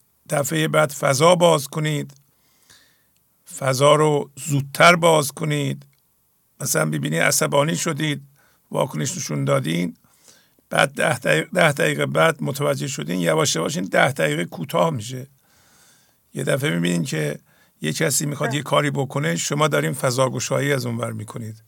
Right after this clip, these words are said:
Speaker 1: تمرین کنید. قرین‌ها هم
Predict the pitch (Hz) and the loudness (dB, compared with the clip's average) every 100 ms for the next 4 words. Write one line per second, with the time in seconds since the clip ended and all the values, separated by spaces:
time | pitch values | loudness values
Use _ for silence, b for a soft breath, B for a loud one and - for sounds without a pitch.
0 | b b b b b b - - 139 131 | b b b b b b -14 -6 -2 0
1 | 165 165 151 160 185 190 - _ b b | 0 0 0 0 0 -2 -6 _ b b
2 | b b b b b _ _ _ - 147 | b b b b b _ _ _ 6 6
3 | 143 151 135 143 180 180 139 175 175 170 | 8 4 4 6 6 6 6 6 6 4